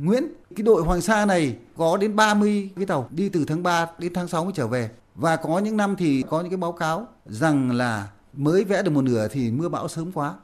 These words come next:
lại phải trở về. Rõ rệt nhất vào đời Minh Mệnh thì các cái báo cáo thường xuyên chúng ta có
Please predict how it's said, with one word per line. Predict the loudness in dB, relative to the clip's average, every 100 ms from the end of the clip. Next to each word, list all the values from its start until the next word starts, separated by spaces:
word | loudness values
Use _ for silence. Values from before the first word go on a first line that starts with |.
| _
lại | -6 -6 -4
phải | -8
trở | -6 -6
về. | -6 -6 -12 -20 -20 -16
Rõ | -6 -4 -2
rệt | 0 0 2
nhất | 0 -2 -8 -4
vào | -2
đời | 0 -2 -2
Minh | 0
Mệnh | 0 -2 -8 -20 _ -8
thì | -2
các | -2 -2
cái | -2
báo | -2
cáo | -2 -2 -2 -2 -8 -16 _
thường | -4 0 0
xuyên | 0 0 -2 -8 _ -8
chúng | -4
ta | -2
có | -2 -2 -4